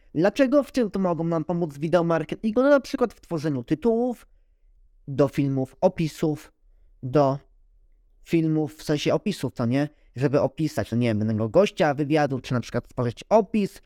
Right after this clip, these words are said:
czy stworzyć opis do postu, który będzie promował nasz film na przykład, co nie? Oczywiście nie warto się w stu procentach wzorować i kopiować, tylko to ma być jaka nasza inspiracja, co nie? W pewnym sensie wykona A I za,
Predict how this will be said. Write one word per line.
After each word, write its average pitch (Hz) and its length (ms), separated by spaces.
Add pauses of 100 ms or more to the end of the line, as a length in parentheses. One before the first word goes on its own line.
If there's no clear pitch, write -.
(160)
czy 160 100
stworzyć 180 400 (120)
opis 233 420
do 196 120
postu, 226 420
który 196 240
będzie 180 240
promował 208 440
nasz 135 260
film 117 240
na 113 100
przykład, 101 420
co 120 120
nie? 143 160 (840)
Oczywiście 247 420
nie 233 120
warto 254 340
się 220 140
w - 60
stu 208 160
procentach 202 460
wzorować 196 480
i - 40
kopiować, 185 440
tylko 208 240
to 214 80
ma 202 100
być 196 140
jaka 190 160
nasza 185 260
inspiracja, 175 600
co 131 140
nie? 139 240 (320)
W - 40
pewnym 214 240
sensie 226 260
wykona 208 380
A 156 240
I 156 60
za, 147 60